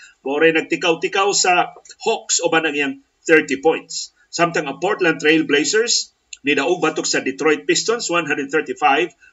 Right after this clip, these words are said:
one hundred six. Ang Miami Heat nipildi sa Los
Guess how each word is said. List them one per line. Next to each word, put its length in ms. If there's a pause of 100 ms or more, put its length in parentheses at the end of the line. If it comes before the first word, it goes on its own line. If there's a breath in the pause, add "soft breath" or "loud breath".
(140)
one 160
hundred 240
six. 560 (160)
Ang 160
Miami 400
Heat 240 (460 soft breath)
nipildi 800 (160)
sa 240 (480)
Los 320